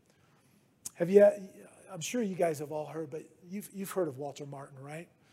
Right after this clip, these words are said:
Walter Martin was the original Bible answer man.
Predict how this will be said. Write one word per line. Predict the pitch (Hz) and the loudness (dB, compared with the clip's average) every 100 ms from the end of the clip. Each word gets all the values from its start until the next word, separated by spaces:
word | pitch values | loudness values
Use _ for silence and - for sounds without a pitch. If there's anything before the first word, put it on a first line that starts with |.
| _ - | _ 2
Walter | 180 180 | 4 4
Martin | 160 165 165 | 2 0 -2
was | 151 143 | -4 -4
the | |
original | 147 156 156 147 | -2 -2 -4 -8
Bible | 139 147 147 143 | -4 -4 -4 -6
answer | 147 147 156 | -10 -10 -12
man. | 143 147 | -12 -14